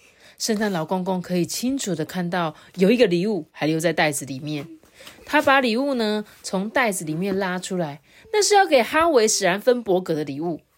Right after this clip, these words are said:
圣诞老公公知道所有啊关于哈维·史兰芬伯格的事情，他知道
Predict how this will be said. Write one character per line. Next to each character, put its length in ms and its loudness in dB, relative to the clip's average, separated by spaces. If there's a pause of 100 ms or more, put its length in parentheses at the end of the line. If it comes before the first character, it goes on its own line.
(240)
圣 220 -6
诞 140 -4
老 100 -8
公 160 -12
公 200 -8
知 160 -10
道 280 -6 (160)
所 400 -4
有 220 -2
啊 180 -8
关 240 -4
于 140 -4
哈 320 -10
维· 260 -2
史 200 -6
兰 200 -8
芬 280 -4
伯 240 -2
格 200 -2
的 120 -4
事 200 -6
情， 400 -8 (280)
他 160 2
知 160 -2
道 200 4